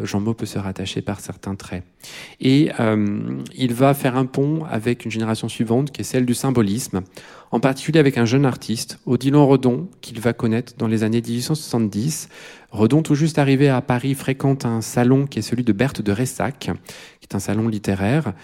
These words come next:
Berthe de Ressac est une ancienne élève de Jean Mot, lyonnaise, et elle va être l'intermédiaire pour une rencontre entre les deux artistes, l'un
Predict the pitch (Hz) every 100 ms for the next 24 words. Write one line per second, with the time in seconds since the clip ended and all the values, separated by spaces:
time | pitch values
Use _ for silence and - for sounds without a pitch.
0 | - - - 110 117 110 107 120 - 110
1 | 110 - 135 120 113 110 104 104 120 165
2 | 160 110 110 120 170 131 - - - -
3 | 131 147 131 120 143 156 135 127 123 120
4 | 131 139 123 117 127 - 135 139 117 -
5 | 117 107 113 107 98 - 180 - - 113
6 | 101 104